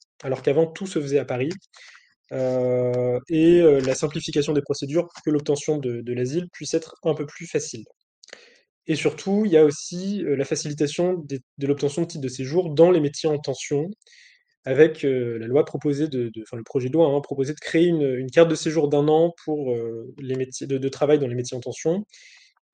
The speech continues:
et aussi une carte de séjour, euh, pluriannuelle, euh, pour les professions médicales,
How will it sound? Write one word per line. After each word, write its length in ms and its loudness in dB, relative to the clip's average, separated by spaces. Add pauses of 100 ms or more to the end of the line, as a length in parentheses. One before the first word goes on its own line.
et 120 4
aussi 300 -2
une 140 -2
carte 200 8
de 80 -2
séjour, 600 2
euh, 100 2
pluriannuelle, 760 4 (120)
euh, 720 0 (220)
pour 160 0
les 80 2
professions 400 0
médicales, 580 4